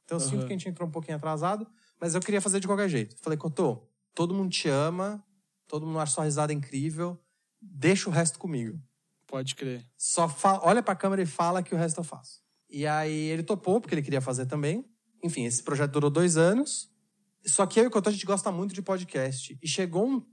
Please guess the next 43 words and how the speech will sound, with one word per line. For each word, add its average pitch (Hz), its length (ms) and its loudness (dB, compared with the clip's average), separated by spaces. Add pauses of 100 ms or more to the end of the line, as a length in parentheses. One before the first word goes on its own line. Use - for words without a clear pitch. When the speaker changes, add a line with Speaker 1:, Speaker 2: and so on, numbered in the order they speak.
(140)
Speaker 1:
chegou 180 320 -2
uma 220 200 -2
época 208 320 -4
que 160 100 -10
a 165 40 -4
gente 175 240 -6 (100)
quase 269 440 0
consumia 190 540 -2
tanto 196 300 -6
podcast 156 680 -6
quanto 170 260 -6
a - 20 -10
gente 175 140 -12
consumia 170 360 -8
YouTube. 139 380 -8 (520)
Speaker 2:
Pode 151 260 -2
crer. 143 240 -4 (260)
Speaker 1:
E 156 200 -2
eu 165 180 0
falei, 175 380 -2
"Cara, 139 680 0 (460)
vamos, 190 540 -2 (240)
vamos 175 200 2
aproveitar 214 420 0
que 156 100 -6
a - 20 0
gente 139 220 -2
tem 151 160 -2
pelo 214 420 -2
menos 190 300 0
uma 165 120 0
galerinha 139 380 0
que 131 80 -4
segue 135 220 -2
a 127 40 -2
gente 127 280 -4
no 127 120 -4
YouTube. 127 260 -6
Vamos 202 200 -2
tentar 202 360 -2
fazer - 260 -4
um 147 80 -4
podcast?" 131 640 -6